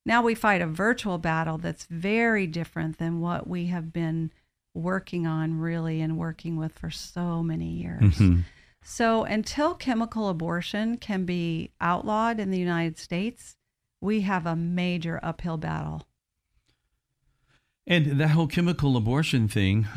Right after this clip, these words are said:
Speaker 2: the pill itself, I mean, that's been in the news as well the last couple of weeks. There was a judge who basically, uh, put a, put it on hold.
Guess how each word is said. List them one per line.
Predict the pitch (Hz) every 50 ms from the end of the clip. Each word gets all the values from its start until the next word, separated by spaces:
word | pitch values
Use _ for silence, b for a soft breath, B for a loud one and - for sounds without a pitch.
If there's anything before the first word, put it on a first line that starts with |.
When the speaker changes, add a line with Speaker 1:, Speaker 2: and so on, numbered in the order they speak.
| B B
Speaker 2:
the | 104 110 104
pill | - - 139 135 139 131 113
itself, | 101 - - - - 139 156 143 - - 98
I | 95
mean, | 95 95 95 95
that's | 98 104 - -
been | - 117 107 110
in | 110 110 110
the | 107
news | 107 113 120 127 104 107
as | 104 87 98
well | 104 127 160
the | 147 113
last | 98 98 92 92 - - -
couple | 107 98 95 92
of | 92
weeks. | 92 95 117 139 - - - B B B B B B B
There | 104 98
was | 101 107 101 92
a | 101 95
judge | 85 92 90 85 98 120 127 - -
who | 120 110 104 104 101 98
basically, | 95 101 104 104 - 123 107 - 113 107 104 104 101 98 - - - 139
uh, | 151 135 110 -
put | - - 123 107
a, | 104 98 - - - _ _ -
put | - 139 127
it | 113 113
on | 107 98 95
hold. | 98 107 127 147 185 226 220 -